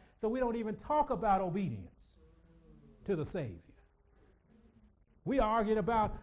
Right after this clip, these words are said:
"Well, it's not spelled right." I don't care. Spell it any way you want to.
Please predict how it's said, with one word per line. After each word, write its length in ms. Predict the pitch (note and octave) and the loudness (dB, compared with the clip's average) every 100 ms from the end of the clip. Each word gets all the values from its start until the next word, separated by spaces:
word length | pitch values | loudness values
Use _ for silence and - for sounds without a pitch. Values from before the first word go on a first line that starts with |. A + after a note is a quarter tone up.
| - | -8
"Well, 220 | C3 B2 | -8 -8
it's 260 | B2+ B2 - | -8 -10 -10
not 220 | G#2+ A#2 - _ | -14 -14 -18 _
spelled 400 | - G#2 A#2 A2+ | -18 -12 -12 -14
right." 400 | G2+ E2 E2 - - _ _ _ _ _ _ _ _ _ _ _ _ _ _ _ - - - | -18 -18 -20 -20 -20 _ _ _ _ _ _ _ _ _ _ _ _ _ _ _ -20 -20 -18
I 100 | E3 | -14
don't 180 | D#3+ B2+ | -12 -12
care. 280 | C#3 A#2+ A#2 - _ _ | -12 -12 -12 -16 _ _
Spell 200 | - F#3 | -12 -10
it 80 | B2 | -8
any 100 | A2 | -10
way 160 | G#2+ G2 | -12 -14
you 120 | F#2 | -14
want 220 | F#2 | -16
to. 100 | E2 | -18